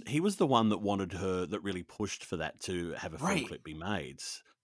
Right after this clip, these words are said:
Speaker 1: uh, 'cause he loved the song and wanted to make that music video. Um, so, yeah, so she almost blamed him when the song flopped.
Speaker 2: Right. But, I mean,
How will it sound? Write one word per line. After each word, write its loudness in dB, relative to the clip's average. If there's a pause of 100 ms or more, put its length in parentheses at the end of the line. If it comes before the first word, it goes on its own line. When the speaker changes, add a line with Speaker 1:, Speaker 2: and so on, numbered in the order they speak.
(240)
Speaker 1:
uh, 0
'cause -2
he 4
loved 4
the -2
song 0
and -6
wanted -4
to -8
make -6
that -6
music -8
video. -10 (680)
Um, -10 (420)
so, 2
yeah, 10
so 0
she 6
almost 6
blamed -2
him 2
when 2
the -4
song -6 (320)
flopped. -6
Speaker 2:
Right. 2 (260)
But, 2
I 6
mean, 4